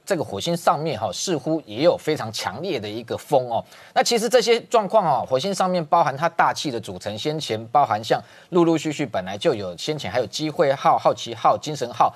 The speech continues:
好几辆火星探测车，其实都已经在上面陆陆续续的哦，进行探勘。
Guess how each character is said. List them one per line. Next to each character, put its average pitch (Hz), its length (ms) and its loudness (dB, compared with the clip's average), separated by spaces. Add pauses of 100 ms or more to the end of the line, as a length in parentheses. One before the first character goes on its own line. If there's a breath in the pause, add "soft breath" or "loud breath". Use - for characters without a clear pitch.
(200 loud breath)
好 - 140 2
几 135 120 -4
辆 160 140 6
火 107 140 -2
星 151 140 -6
探 156 120 0
测 139 140 0
车， 147 100 0
其 135 200 -4
实 127 120 -8
都 160 200 4
已 113 80 -8
经 104 100 -10
在 147 180 -2
上 147 180 0
面 151 140 -6 (220)
陆 208 160 4
陆 180 140 4
续 160 200 0
续 139 200 -2
的 110 120 2
哦， 104 60 0
进 139 140 -4
行 113 160 -8
探 127 200 -2
勘。 117 200 -2